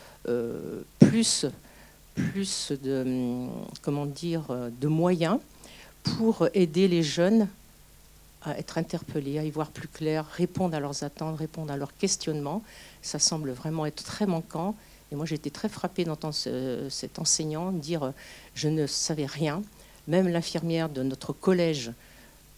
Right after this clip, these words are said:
est ignorante sur le sujet. » C'est pour dire que c'est quand même,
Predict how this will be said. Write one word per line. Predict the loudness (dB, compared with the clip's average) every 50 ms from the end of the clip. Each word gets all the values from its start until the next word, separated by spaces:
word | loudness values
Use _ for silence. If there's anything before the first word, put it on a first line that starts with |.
| -20 -20 -20 -20 -20 -20 -20 -20 -18 -18 -18 -4 0
est | 0 0 0 -2 -4 2
ignorante | 4 6 8 8 8 8 6 6 4 4
sur | 2 0 2 2
le | 2 2
sujet. » | 2 0 0 0 0 -2 0 -2 -2 -4 -4 -8 -14 -20 -20 -20 -20 -20 -20 -20 -20 -20 -20 -20 -20 -20 -20 -20 -16 -10
C'est | -8 -6 -4 -4
pour | -2 0 0 0 2
dire | 2 2 2 0
que | -2 -4
c'est | -4 -4
quand | -2 -2 0
même, | 0 0 -2